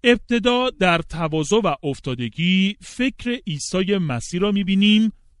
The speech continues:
و سپس با فکر خدای پدر آشنا خواهیم شد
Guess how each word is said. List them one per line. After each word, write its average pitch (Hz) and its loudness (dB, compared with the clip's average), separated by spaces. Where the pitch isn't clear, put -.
و 160 4
سپس 170 -2
با 143 -2
فکر 185 -2
خدای 151 -2
پدر 151 -2
آشنا 185 -4
خواهیم 190 -4
شد 196 2